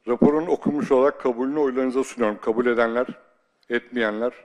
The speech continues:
oy birliğiyle kabul edilmiştir. Rapor hakkında görüş bildirmek isteyen arkadaşımız var mı? Yok. Raporun kabulünü oylarınıza sunuyorum. Kabul edenler, etmeyenler oy birliğiyle kabul edilmiştir. Yedi.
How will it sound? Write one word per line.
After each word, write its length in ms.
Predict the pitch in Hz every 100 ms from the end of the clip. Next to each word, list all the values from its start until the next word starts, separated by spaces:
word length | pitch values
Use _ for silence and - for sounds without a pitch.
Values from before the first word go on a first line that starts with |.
| _
oy 180 | 110 107
birliğiyle 360 | 104 98 104 110
kabul 280 | - 107 110
edilmiştir. 640 | 101 101 101 - 139 - 113
Rapor 260 | 113 147
hakkında 360 | 131 131 135 123
görüş 360 | 113 123 -
bildirmek 340 | 120 117 120 117
isteyen 240 | - 120
arkadaşımız 600 | 117 110 113 110 117 104
var 160 | 110 107
mı? 180 | 113 147 _ _ _ _ _ _ _ _ -
Yok. 360 | 107 107 - _ _ _ _ _ _ 120
Raporun 340 | 120 139 143
kabulünü 420 | 135 131 127 139
oylarınıza 420 | 135 123 131 123
sunuyorum. 360 | 123 - 110 101
Kabul 240 | 120 113
edenler, 420 | 120 117 117 127 131 - - _ _ _ -
etmeyenler 580 | 117 - 110 104 117
oy 260 | 127 117 107
birliğiyle 300 | 104 101 117
kabul 280 | - 113 104
edilmiştir. 680 | 101 95 92 - - - _ _ _ _ _ _ _ _
Yedi. 220 | 113 101